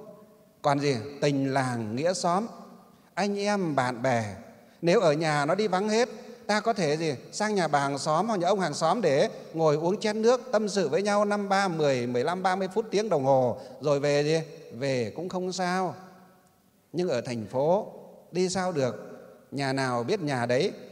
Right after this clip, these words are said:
nhà nào cũng cổng kín cao tường, đi ra gì? Đi vào đóng ra khép. Cho nên á, chúng ta có muốn sang nhà ông hàng xóm cũng khó. Muốn đi gì?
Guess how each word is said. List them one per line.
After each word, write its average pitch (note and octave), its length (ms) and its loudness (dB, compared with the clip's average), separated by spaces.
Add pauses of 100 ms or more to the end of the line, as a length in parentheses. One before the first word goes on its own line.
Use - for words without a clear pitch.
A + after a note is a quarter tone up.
nhà C#3+ 180 0
nào C#3+ 260 2
cũng F#3 340 0 (920)
cổng B2+ 260 0
kín F#3+ 360 -2
cao G3 240 0
tường, B2+ 420 0 (260)
đi G3 160 2
ra G3+ 260 2
gì? D#3+ 180 2 (520)
Đi F#3 220 0
vào B2 600 0 (260)
đóng E3 240 0
ra F#3+ 200 0
khép. G#3 280 -2 (640)
Cho G3 120 2
nên G3+ 220 2
á, G3+ 120 2 (1000)
chúng G3+ 120 -2
ta G#3+ 100 2
có G3+ 120 -2
muốn G3+ 240 2
sang G3 260 -2
nhà D3+ 100 2
ông F#3 140 2
hàng C3+ 200 -2
xóm F3+ 280 -2
cũng G3 180 -4
khó. G3 420 0 (760)
Muốn G3 200 -2
đi G#3 160 6
gì? E3 160 2